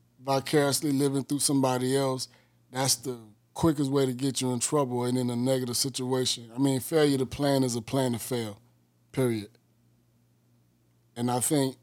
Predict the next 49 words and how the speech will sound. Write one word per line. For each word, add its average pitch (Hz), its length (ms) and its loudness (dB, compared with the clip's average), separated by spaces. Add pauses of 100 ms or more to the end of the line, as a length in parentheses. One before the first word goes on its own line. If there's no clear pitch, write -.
(100)
there's 131 220 0
a 123 60 -2
lot 131 200 2
of 123 100 -4
people 143 340 0
who's 131 280 -2
walking 131 380 -2
around 127 560 -2 (760)
just 120 260 -10
going 131 340 2
day 135 140 4
by 123 200 -2
day. 123 380 2
They 123 100 0
don't 135 160 0
have 131 200 2
an 123 60 -4
actual 127 360 -4
plan. 127 420 -4 (720)
So - 160 -12
it's 135 80 0
like 131 160 2
when 127 140 2
you 127 100 2
go 135 180 4
to 135 80 2
sleep 131 280 2
and 127 140 2
wake 127 260 2
up, 135 220 2
you 139 80 -2
trying 131 280 2
to 113 60 -4
figure 131 380 0
it 127 100 0
out. 120 260 -4 (140)
You 117 80 -20
go 139 180 2
to 139 60 2
sleep 143 280 2
and 135 140 0
wake 139 240 0
up, 143 140 4
you 139 100 -2
trying 135 240 0
to 120 60 -6
figure 135 360 0
it 131 80 -2
out. 127 240 -4